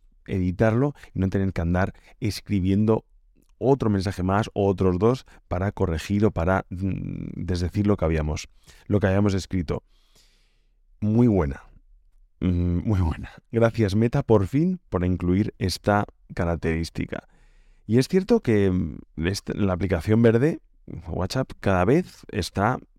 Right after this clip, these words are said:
añadiendo más funciones respecto a lo que conocíamos. Es cierto que partía, digamos, de un escenario totalmente muy alejado de lo que pl-, nos planteaba Telegram,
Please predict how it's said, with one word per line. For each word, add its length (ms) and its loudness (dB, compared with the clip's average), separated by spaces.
añadiendo 560 2
más 160 -2
funciones 580 -2
respecto 720 -4
a 40 2
lo 120 2
que 100 -4
conocíamos. 640 0
Es 200 0
cierto 380 2
que 160 0
partía, 640 0
digamos, 580 0
de 100 0
un 160 2
escenario 720 -2
totalmente 1120 2
muy 160 0
alejado 520 0
de 100 2
lo 120 4
que 100 0
pl-, 180 0
nos 120 -2
planteaba 460 0
Telegram, 540 0